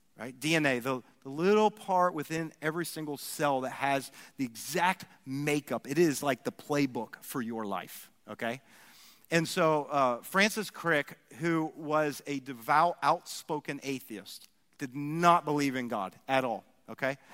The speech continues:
Uh, I want you to hear something that he said, and he kind of, can I say this, laments this. This is kind of like a sadness thing.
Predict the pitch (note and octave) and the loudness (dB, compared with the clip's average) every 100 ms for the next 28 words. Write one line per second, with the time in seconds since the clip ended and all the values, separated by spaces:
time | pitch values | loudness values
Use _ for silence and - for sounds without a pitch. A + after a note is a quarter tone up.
0 | - - - - - D3 D3+ G3+ A3+ A#3 | -20 -20 -20 -8 2 4 4 2 0 2
1 | F3+ F3+ - F3 F3+ D3+ B2+ E3 D#3 - | 2 2 0 -2 0 -4 -4 -8 -6 -4
2 | F#3+ D3 B2+ C#3+ D3 - - G3+ C4 B3 | 2 2 2 -6 -6 -10 -4 2 2 2
3 | E3 B2+ - _ _ _ D#3+ E3 F#3+ F3+ | 0 -4 -20 _ _ _ 0 2 2 0
4 | G3 D3+ D3 C3+ C3 C3 E3 D3 - E3+ | -2 0 0 2 2 2 -2 -6 -2 -2
5 | F#3 - - _ - C#3 C#3 B2 D#3+ D#3+ | -2 -4 -16 _ -16 -12 -10 2 4 4
6 | C#3+ C3 - - B2+ B2+ D3 D#3+ D#3 F3 | 0 -2 -4 -2 2 0 0 -4 -4 -2
7 | E3+ F#3 | -2 -2